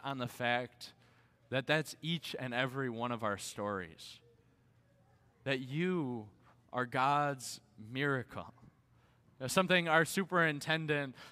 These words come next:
is often fond of saying at the school, Rod Jackson, says,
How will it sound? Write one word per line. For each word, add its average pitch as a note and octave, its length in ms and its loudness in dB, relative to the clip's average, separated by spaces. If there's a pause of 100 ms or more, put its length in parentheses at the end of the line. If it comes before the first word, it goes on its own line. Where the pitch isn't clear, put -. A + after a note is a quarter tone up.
(120)
is C#3+ 160 2
often D3 360 4
fond D3+ 440 2
of B2+ 160 -2
saying D3 480 0
at C3 200 -2
the B2+ 100 -4
school, C#3+ 420 0
Rod C3+ 260 2
Jackson, C#3+ 460 -2
says, C#3+ 260 0